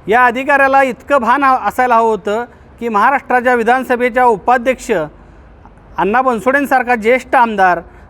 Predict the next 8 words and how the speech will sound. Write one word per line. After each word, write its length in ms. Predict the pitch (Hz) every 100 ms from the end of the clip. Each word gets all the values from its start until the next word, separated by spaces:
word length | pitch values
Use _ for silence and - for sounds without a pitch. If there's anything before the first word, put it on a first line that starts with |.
| -
आपल्या 340 | 165 226 254
इथं 220 | 262 254
आपल्याला 440 | 247 175 220 240 233
निवेदन 440 | 208 208 226 254
देण्यासाठी 440 | 240 233 240 226
जनतेसोबत 680 | 226 208 190 285 294 262 262
आलेला 300 | 226 214 196
आहे 240 | 175 147